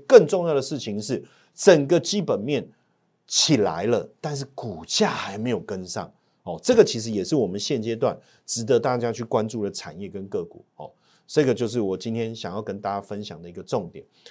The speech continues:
当然，进入到今天的这个古怪小教室，哦，我们特别来看一档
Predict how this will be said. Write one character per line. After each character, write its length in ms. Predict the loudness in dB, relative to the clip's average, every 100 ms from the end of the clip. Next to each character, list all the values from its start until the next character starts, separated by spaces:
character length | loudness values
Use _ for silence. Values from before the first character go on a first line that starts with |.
| _
当 140 | 4 4
然， 160 | 4
进 220 | 0 2
入 120 | 2 6
到 320 | 6 6 0 _ _ -6
今 180 | -4
天 240 | 0 0 2
的 180 | 0 0
这 140 | -2 0
个 200 | -2 -4 _
古 120 | -6
怪 200 | 2 2
小 160 | 2 -4
教 220 | -2 -2
室， 220 | -2 -8
哦， 120 | -10 -10
我 60 | -6
们 180 | -4 -2
特 80 |
别 160 | -2 -2
来 140 | -4
看 260 | -6 -6 -6
一 60 | -8
档 200 | -12